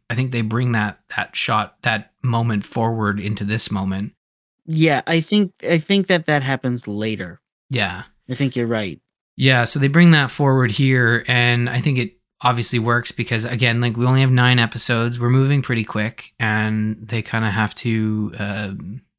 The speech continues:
Speaker 1: kinda have to speed things along 'cause they also adapt. I, I'm pretty sure they're adapting, um, the D L C as well, which will be a bit of a, another breather episode at some point, likely episode
Speaker 2: Um,
Speaker 1: seven.
Speaker 2: I don't, I,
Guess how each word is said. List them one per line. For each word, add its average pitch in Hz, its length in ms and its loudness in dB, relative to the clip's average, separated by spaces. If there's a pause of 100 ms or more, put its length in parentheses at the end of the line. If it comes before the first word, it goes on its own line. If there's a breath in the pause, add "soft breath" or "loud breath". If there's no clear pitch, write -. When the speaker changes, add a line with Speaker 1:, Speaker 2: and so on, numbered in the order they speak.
(380)
Speaker 1:
kinda 180 180 2
have 170 120 4
to 160 100 0
speed 147 260 0
things 139 200 4
along 135 280 2
'cause 120 180 0
they 123 120 2
also 117 520 0
adapt. 107 600 -2
I, 113 220 -2 (100)
I'm 110 280 -6
pretty 110 180 -6
sure 113 240 -2
they're 101 180 -2
adapting, 98 640 -4 (680)
um, 92 540 -4 (160)
the 113 80 -4
D 107 200 -2
L 98 120 -4
C 113 240 -2
as 98 140 -4
well, 98 280 -2
which 98 220 -8
will 98 120 -6
be 92 420 -6
a 110 60 -12
bit 101 160 -8
of 98 120 -8
a, 95 260 -8
another 123 320 2
breather 104 360 -2
episode 98 540 -6
at 90 120 -12
some 104 220 -4
point, 95 280 -10
likely 170 1000 -2 (240)
episode 143 380 -2
Speaker 2:
Um, 190 160 4
Speaker 1:
seven. 127 220 2
Speaker 2:
I 220 60 4
don't, 170 380 4
I, 190 260 0